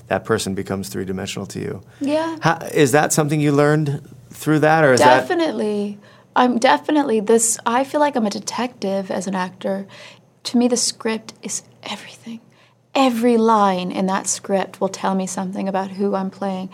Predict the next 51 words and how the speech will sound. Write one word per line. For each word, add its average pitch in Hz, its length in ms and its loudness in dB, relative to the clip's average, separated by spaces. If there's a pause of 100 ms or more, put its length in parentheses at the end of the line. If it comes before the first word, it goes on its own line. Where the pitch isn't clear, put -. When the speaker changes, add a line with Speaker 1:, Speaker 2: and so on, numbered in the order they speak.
(320)
Speaker 2:
It's 202 200 -2
like - 180 -6
I've 202 140 -2
gotta 208 160 2
piece - 360 -2
it - 120 -8
together. 202 360 -2
I'm 180 120 -2
searching 190 800 0 (240)
Speaker 1:
So 147 120 2
how 143 80 4
Speaker 2:
like 175 100 6
Speaker 1:
do - 20 8
Speaker 2:
a 185 100 10
Speaker 1:
you 165 60 10
organize 160 360 6
Speaker 2:
detective. - 60 0 (140)
Speaker 1:
that? 101 60 2
I 107 40 2
mean, 117 120 0
what 143 120 2
is 143 120 2
your 139 100 2
script, 135 360 -2
what 131 160 -2
do 180 80 6
your 160 80 4
scripts - 280 0
look 131 240 0
like? 53 340 -2 (220)
Speaker 2:
Well, 294 440 6 (200)
it, 269 260 4
it, 254 280 6
well, 254 140 6
of 226 140 4
course, 233 220 0
it 226 60 4
always 220 220 4
depends 185 440 -4
on 175 120 -4
a 175 40 -6
script. - 440 -8
You 208 80 -4
know, 175 340 -4 (1000)
Tree 240 260 2
of 202 120 2
Life 180 440 2
script 190 360 0
is 190 100 -2
very 196 220 4
different, 180 800 -2